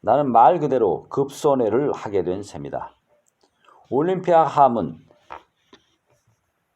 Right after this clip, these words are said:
제삼 전대 소속이었고 산타페 함은 제칠 전대 소속이었다. 피씨오 연수 과정에서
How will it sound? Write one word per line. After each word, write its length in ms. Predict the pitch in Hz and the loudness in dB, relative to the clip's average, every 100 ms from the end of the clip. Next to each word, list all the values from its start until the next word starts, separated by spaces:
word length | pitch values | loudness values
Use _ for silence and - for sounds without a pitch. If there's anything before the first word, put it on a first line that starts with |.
| _ _ | _ _
제삼 420 | - 151 190 196 190 | -4 0 2 0 0
전대 600 | 135 143 131 117 71 50 | -2 -2 0 0 -2 -8
소속이었고 1040 | - 110 - 92 73 67 62 - 98 107 - | -6 -4 -4 -6 -8 -12 -14 -8 -6 -6 -12
산타페 680 | - 143 151 160 156 151 | -2 0 2 -2 0 -2
함은 440 | 127 110 101 147 - _ _ _ - | -2 -4 -8 -10 -16 _ _ _ -4
제칠 520 | 165 175 196 196 180 | -4 -2 -2 -2 -2
전대 440 | 110 95 95 110 | -4 -2 -2 -4
소속이었다. 800 | - - - 65 60 - 57 - _ _ _ _ _ | -8 -20 -20 -18 -18 -18 -20 -20 _ _ _ _ _
피씨오 1400 | - 196 190 180 - 175 170 151 - 98 78 104 147 - _ _ _ | -8 -6 -6 -8 -8 -2 0 0 0 0 0 -2 -6 -14 _ _ _
연수 460 | 104 135 151 160 156 | -4 -2 -2 -2 0
과정에서 760 | 120 98 85 73 - 87 143 | 0 -2 -2 -6 -6 -6 -6